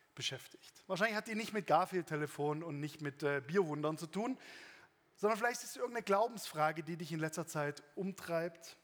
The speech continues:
oder eine Lebensfrage oder eine Gemeindefrage. Was ist zurzeit eigentlich in deinem Leben etwas Unerklärliches,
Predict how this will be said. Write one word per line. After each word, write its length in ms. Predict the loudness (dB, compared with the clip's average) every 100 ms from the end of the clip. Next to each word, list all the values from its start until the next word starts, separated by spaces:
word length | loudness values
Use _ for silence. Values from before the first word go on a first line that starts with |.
| _ -6
oder 160 | -2
eine 100 | 0
Lebensfrage 920 | 4 4 2 -2 -12 -8 -4 -4 -6 -14 _ _ _ -20 -20 -8
oder 300 | 0 2 4
eine 340 | 2 4 4 2 -6 -20 _ -6
Gemeindefrage. 960 | -2 -2 -2 -4 -8 -10 -12 -10 -4
Was 240 | 2 2 0 -8
ist 260 | -8 -6
zurzeit 500 | -2 -2 0 0 0
eigentlich 240 | -2 -6 -6
in 140 | -4
deinem 360 | 0 0 0 -2
Leben 500 | -2 -4 -6 -12 -20 _ -20 -20 -20 _ _ -6
etwas 400 | -4 -2 -2 -4
Unerklärliches, 1400 | -6 -6 -4 -6 -8 -4 -2 0 -2 -6 -10 -8 -8 -10